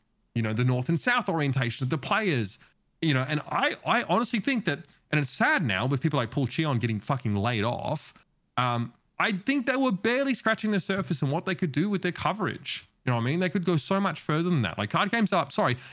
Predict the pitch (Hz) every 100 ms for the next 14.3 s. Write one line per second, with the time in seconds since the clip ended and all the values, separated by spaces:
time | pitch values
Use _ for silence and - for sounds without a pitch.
0 | - 185 185 - - - 269 277 - 220
1 | 175 147 170 151 92 - _ _ 135 131
2 | 151 151 135 135 131 127 117 117 123 113
3 | 98 95 120 87 78 _ _ _ _ -
4 | 202 240 240 262 247 214 175 160 160 -
5 | 143 - - - 247 123 104 107 117 120
6 | 104 - - - 160 139 151 - _ _
7 | _ _ 135 131 123 120 151 139 - 110
8 | 104 - - _ _ _ _ _ _ _
9 | _ _ _ _ _ - 143 120 120 127
10 | 120 117 123 - 120 110 107 - 113 104
11 | 107 113 135 123 107 98 135 180 - 127
12 | 113 113 117 214 113 123 175 226 220 175
13 | 160 143 - 160 - 120 131 175 208 -
14 | 277 -